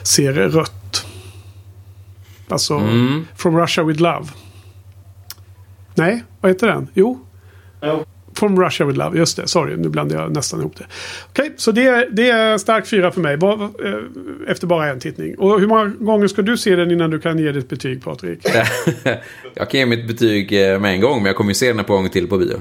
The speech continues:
Speaker 2: Eh, jag har ju bara
Speaker 1: Ja.
Speaker 2: sett den två gånger än så länge. Ehm, alltså, det är ju lätt topp tio. Antagligen topp fem.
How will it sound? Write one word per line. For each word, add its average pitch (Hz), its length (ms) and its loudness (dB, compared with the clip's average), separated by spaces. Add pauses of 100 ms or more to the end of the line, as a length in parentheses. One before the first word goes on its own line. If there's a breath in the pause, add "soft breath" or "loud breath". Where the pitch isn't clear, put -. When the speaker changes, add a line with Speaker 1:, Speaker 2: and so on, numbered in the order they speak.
(160)
Speaker 2:
Eh, 92 100 -6 (160)
jag 87 80 -6
har 92 60 2
ju 90 60 2
bara 98 120 2
Speaker 1:
Ja. 95 60 -2
Speaker 2:
sett 104 120 0
den 85 100 -10
två 98 180 0
gånger 90 180 0
än 87 120 -2
så 95 100 -4
länge. 87 160 -2 (600 loud breath)
Ehm, 101 600 0 (1000)
alltså, 123 180 0
det 143 60 4
är 156 40 6
ju 160 60 6
lätt 175 200 2
topp - 180 0
tio. 131 380 4 (760)
Antagligen 120 840 2
topp 120 220 -2
fem. 110 400 0